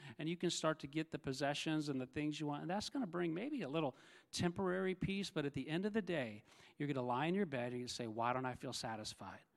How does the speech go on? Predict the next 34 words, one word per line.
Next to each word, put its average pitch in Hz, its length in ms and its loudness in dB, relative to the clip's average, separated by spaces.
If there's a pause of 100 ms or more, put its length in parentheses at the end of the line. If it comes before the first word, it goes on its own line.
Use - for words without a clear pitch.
(420)
Why 120 160 4
don't 139 120 2
I 131 100 2
feel 127 240 0
like 117 180 2
I 107 80 -2
have 104 260 -6
peace? 117 480 -4 (340)
Why 123 180 8
do 160 100 6
I 151 120 4
feel 135 180 -2
like 131 180 -2
I'm 120 100 -4
still 117 260 -6
striving? 113 600 -8 (260)
Why 147 140 2
don't 196 140 6
I 165 100 4
ever 151 160 2
feel 139 180 -2
like 131 180 -2
I'm 110 120 -6
good 131 220 -2
enough? 104 440 -6 (300)
How 175 160 2
come 208 220 2
it 185 120 2
seems 147 360 2
no 127 100 0
matter 120 220 -2
what 135 240 0
I 160 140 -2
do, 135 420 0